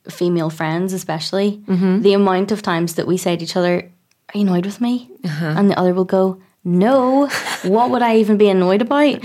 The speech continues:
Speaker 2: <laughs>
Speaker 1: Like, it's, I think it's very prevalent, especially for women, young women, to be like, "I am assuming this person is a woman. I don't know why, just from the tone." Um,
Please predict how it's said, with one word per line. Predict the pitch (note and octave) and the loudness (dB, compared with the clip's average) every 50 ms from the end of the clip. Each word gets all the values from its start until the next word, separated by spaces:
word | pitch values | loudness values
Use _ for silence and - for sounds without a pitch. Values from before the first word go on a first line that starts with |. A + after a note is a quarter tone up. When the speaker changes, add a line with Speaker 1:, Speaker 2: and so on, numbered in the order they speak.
| F3 F3+ | -4 -4
Speaker 2:
<laughs> | - - | 0 -2
Speaker 1:
Like, | G3 F#3+ | -2 -2
it's, | G#3+ G#3 - - G#3+ G#3 - | 0 -2 -4 -4 -4 -4 -2
I | - F#3+ F#3+ | -2 -4 -2
think | - G3 F#3+ G3 | -2 -2 -2 -2
it's | F#3 - | -6 -6
very | F#3+ E3+ - F#3 F3+ F3 E3 E3 E3+ E3+ F3 E3+ F3 F3 F3+ F3+ - - _ _ _ - | -10 -8 -2 -2 0 0 0 2 2 2 4 4 4 2 0 -2 -4 -10 _ _ _ -8
prevalent, | - E3 D#3 D#3+ E3+ F3+ F#3 F#3+ F#3 - - _ _ _ _ _ - | -4 -2 0 0 0 2 0 0 -2 -4 -10 _ _ _ _ _ -12
especially | - - - E3+ E3 - - F3 | -10 -8 -6 -6 -6 -4 -6 -6
for | D#3+ - E3 | -6 -4 -4
women, | D#3+ E3 D#3+ D#3+ E3 D#3+ E3+ E3+ | -2 -2 -2 -2 -2 -2 -2 -2
young | E3+ E3+ E3 E3 | -2 -2 -4 -2
women, | E3 E3 D#3+ D#3+ E3 E3 | -4 -4 -4 -4 -4 -4
to | E3 F3 | -4 -4
be | E3+ D#3+ | -4 -2
like, | D#3+ D#3 D3+ D#3+ D#3 - - - _ _ _ _ _ _ _ _ _ _ - | -2 -2 -4 -4 -6 -10 -16 -20 _ _ _ _ _ _ _ _ _ _ -6
"I | E3+ F3+ | -4 -2
am | F#3+ G3 G3+ | 0 0 0
assuming | G3 - - G3 G3+ G#3+ A#3+ B3 | 0 0 0 2 2 2 0 0
this | A#3 G#3 G#3+ - | 0 -2 -2 -2
person | - F#3+ F#3 F#3+ F#3+ F#3 | -6 -6 -4 -2 -2 -2
is | F3+ F3+ | -2 0
a | F3+ | -2
woman. | F3 F3+ G#3+ B3+ C#4 | -2 0 0 0 -2
I | B3+ G#3+ | -2 -2
don't | G#3 - | -2 -2
know | - F#3+ F#3 | -2 -2 -2
why, | F3+ F3+ F#3+ | -2 -2 -4
just | G3 - G3 - | -6 -8 -10 -8
from | - F#3+ | -6 -6
the | F#3 F#3 | -6 -4
tone." | - - G3+ A3+ C4+ C4+ - - - - - - - - - - | -2 -2 0 0 0 -2 -6 -18 -20 -20 -20 -20 -20 -16 -8 -4
Um, | F#3+ G3 F#3 F3+ F3+ F3 E3+ E3+ | -2 0 2 2 2 2 0 -2